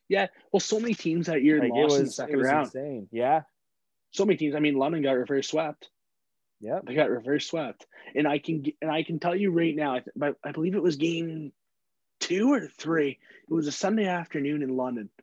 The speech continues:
Speaker 2: Of the London
Speaker 1: So game,
Speaker 2: Wolves.
Speaker 1: it would have been game two. It would have been game two 'cause London had home ice.
Speaker 2: Yep.
Speaker 1: So it was a Sunday after-, it was a Sunday afternoon, and the Knights just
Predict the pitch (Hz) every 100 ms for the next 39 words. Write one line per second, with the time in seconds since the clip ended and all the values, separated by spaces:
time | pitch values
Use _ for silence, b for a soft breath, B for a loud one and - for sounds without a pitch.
0 | _ 123 131 139 147 - 175 147 170 190
1 | 190 175 175 165 143 156 131 B B 170
2 | 180 160 151 151 143 147 127 135 143 143
3 | 135 127 123 113 107 - B 131 170 156
4 | 151 214 247 233 185 175 - - 165 156
5 | 208 233 196 180 135 143 131 123 _ _
6 | _ _ 156 151 143 _ _ _ - 165
7 | 151 151 175 - - 135 - -